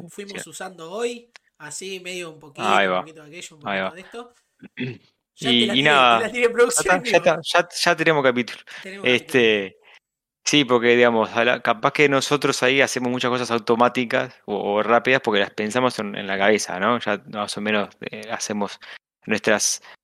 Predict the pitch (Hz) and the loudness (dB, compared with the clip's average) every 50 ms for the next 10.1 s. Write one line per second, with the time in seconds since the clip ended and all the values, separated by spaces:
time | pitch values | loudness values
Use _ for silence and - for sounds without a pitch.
0 | _ _ _ - 104 101 101 98 98 98 - - _ 117 113 104 110 101 - 135 | _ _ _ 0 0 2 2 0 -2 -4 -8 -8 _ 0 0 0 0 0 0 -2
1 | 127 - 131 117 104 120 120 127 123 117 107 104 104 104 110 113 120 123 123 120 | 2 2 2 2 4 4 6 8 6 6 6 2 2 2 2 2 2 2 2 2
2 | 117 110 - - - - 107 104 101 98 95 92 98 113 120 117 107 101 98 101 | 2 2 0 -4 -4 0 2 2 2 2 0 0 2 2 4 4 4 2 0 -2
3 | 98 92 - - 107 107 107 101 98 98 101 104 104 98 95 95 - _ _ _ | -4 -6 -6 -2 0 2 2 2 2 2 2 2 2 2 0 -4 -8 _ _ _
4 | - 101 98 101 104 101 98 95 95 104 113 123 127 123 120 117 107 - - - | -2 -2 2 2 2 2 2 2 2 4 4 4 6 6 6 4 4 2 -4 -6
5 | _ - 107 101 101 101 104 - - 107 101 101 98 - - - 107 101 104 101 | _ -10 -8 -8 -8 -8 -8 -4 -2 0 0 0 -2 -4 0 0 2 2 2 0
6 | - - 113 110 - - 107 104 98 98 - - 127 127 123 120 110 - 107 101 | 2 2 2 2 2 2 2 2 0 -2 0 4 6 6 6 4 4 2 2 4
7 | 101 98 101 110 110 104 104 101 98 98 98 - 120 123 127 120 113 107 98 - | 2 2 2 2 2 2 2 2 2 2 2 2 2 2 4 4 4 4 2 2
8 | - 104 104 - 104 95 87 92 92 92 95 95 - 120 117 123 117 107 101 - | -2 -2 0 0 0 0 0 -4 -4 -6 -4 -2 -2 0 4 4 4 4 4 4
9 | 117 123 135 139 - - - - - - _ _ 110 104 - 110 107 104 110 101 | 2 2 2 0 -4 -12 -18 -18 -18 -20 _ _ -8 -4 -2 -2 0 2 0 0
10 | 95 - | 0 -2